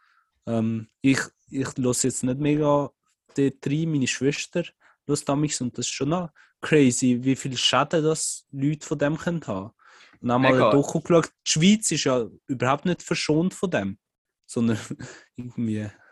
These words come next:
Speaker 1: ja.
Speaker 2: wir sind ein Sektenparadies, also wirklich.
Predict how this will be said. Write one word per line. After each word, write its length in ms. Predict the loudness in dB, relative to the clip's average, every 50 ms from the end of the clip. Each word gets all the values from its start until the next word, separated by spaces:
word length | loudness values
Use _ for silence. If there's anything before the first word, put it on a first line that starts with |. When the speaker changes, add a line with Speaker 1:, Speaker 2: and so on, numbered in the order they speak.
| _ _ _ _ -4
Speaker 1:
ja. 140 | 0 0 0
Speaker 2:
wir 60 | 0
sind 160 | 0 -2 -4
ein 40 | -4
Sektenparadies, 1000 | -2 -2 -2 -2 -2 -6 -6 -4 -2 -2 -2 -2 -4 -4 -4 -6 -6 -6 -6 -6
also 360 | -6 -6 -6 -6 -10 -10 -10
wirklich. 320 | -10 -12 -10 -12 -14 -14